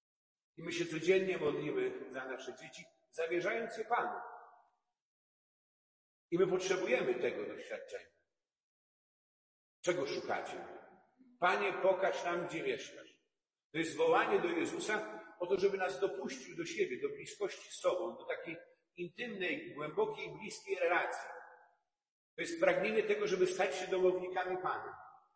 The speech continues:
Jezus mówi do nas: "Chodźcie, a zobaczycie". I uczniowie poszli i zobaczyli, gdzie mieszka,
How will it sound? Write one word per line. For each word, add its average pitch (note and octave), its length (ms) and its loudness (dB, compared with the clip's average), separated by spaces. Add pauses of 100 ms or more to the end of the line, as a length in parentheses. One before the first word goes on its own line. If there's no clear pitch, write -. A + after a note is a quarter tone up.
(180)
Jezus G3+ 340 -4
mówi A3+ 260 -2
do D3+ 180 6
nas: - 360 -4 (640)
"Chodźcie, G3+ 380 6
a G3 40 4
zobaczycie". G#3 580 0 (1000)
I F3 80 2
uczniowie F3+ 420 4
poszli F#3+ 600 4
i E3+ 40 -4
zobaczyli, D3+ 540 0
gdzie C3+ 220 -4
mieszka, - 600 -4